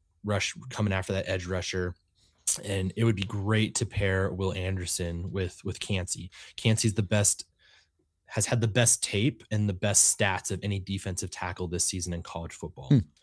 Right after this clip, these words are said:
Speaker 1: In a, in a solid conference. I believe he's got seven and a half sacks, um, which is really impressive from a defensive tackle. That is probably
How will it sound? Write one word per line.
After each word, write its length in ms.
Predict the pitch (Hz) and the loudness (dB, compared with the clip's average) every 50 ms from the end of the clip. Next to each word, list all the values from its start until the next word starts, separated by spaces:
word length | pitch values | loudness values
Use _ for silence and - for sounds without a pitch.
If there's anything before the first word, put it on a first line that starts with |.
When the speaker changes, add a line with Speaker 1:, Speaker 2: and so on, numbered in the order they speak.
| - - - _ _ _ _ _ _ | -10 -10 -10 _ _ _ _ _ _
Speaker 1:
In 120 | 107 110 | 0 2
a, 20 | 110 | 2
in 100 | 98 113 | 2 2
a 60 | 113 | 2
solid 300 | - - 117 107 101 - | 4 4 4 4 4 2
conference. 340 | - 104 87 - 92 87 - | 0 -4 -4 -4 -4 -6 -4
I 40 | 107 | -2
believe 200 | 92 113 110 104 | 0 2 2 2
he's 80 | 104 | 2
got 160 | - - 95 | 0 0 2
seven 300 | - - - 107 104 107 | 4 4 4 2 2 2
and 120 | 107 104 98 | 0 0 -2
a 40 | 92 | -2
half 200 | - 104 104 - | -4 -4 -2 0
sacks, 640 | - - 90 87 92 120 127 - - - - - - _ - - - - - - | 0 0 0 0 -2 -4 -4 -2 -2 -2 -2 -2 -6 _ -20 -20 -20 -20 -14 -8
um, 140 | - 92 98 | -4 -2 -2
which 140 | 92 90 - | 0 0 -2
is 100 | 95 95 | -2 -2
really 320 | 120 135 143 147 135 113 | 2 4 4 6 6 4
impressive 460 | 104 92 87 - 113 101 - - 95 - | 2 0 -2 -2 -2 -2 0 -2 -2 -4
from 140 | 104 92 | -4 -4
a 40 | 90 | -4
defensive 480 | 85 - 98 92 - 101 92 - 98 - | -4 -4 -6 -4 -4 -4 -4 -4 -6 -6
tackle. 400 | - - 95 95 98 - 101 98 | -4 -2 -2 -2 -2 -2 -4 -2
That 180 | 95 92 90 | -2 -2 -2
is 80 | - - | -4 -6
probably 680 | - - - 104 104 95 95 98 92 90 90 87 85 | -6 -4 -2 -2 -2 -2 -2 -4 -4 -4 -6 -6 -8